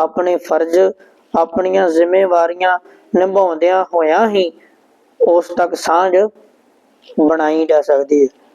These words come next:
ਧੰਨ ਗੁਰੂ ਤੇਗ ਬਹਾਦਰ ਮਹਾਰਾਜ ਪਾਤਸ਼ਾਹ ਜੀ ਦਾ ਬਚਨ ਹੈ, "ਕਾਹੇ ਰੇ ਬਨ ਖੋਜਣ ਜਾਈ, ਸਰਬ ਨਿਵਾਸੀ ਸਦਾ ਅਲੇਪਾ, ਤੋਹੀ ਸੰਗ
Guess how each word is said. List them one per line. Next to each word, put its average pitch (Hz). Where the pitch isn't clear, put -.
ਧੰਨ 156
ਗੁਰੂ 175
ਤੇਗ 180
ਬਹਾਦਰ 190
ਮਹਾਰਾਜ 180
ਪਾਤਸ਼ਾਹ 170
ਜੀ 180
ਦਾ 170
ਬਚਨ 160
ਹੈ, 175
"ਕਾਹੇ 175
ਰੇ 175
ਬਨ 175
ਖੋਜਣ 190
ਜਾਈ, 180
ਸਰਬ 220
ਨਿਵਾਸੀ 196
ਸਦਾ 190
ਅਲੇਪਾ, 180
ਤੋਹੀ 220
ਸੰਗ 175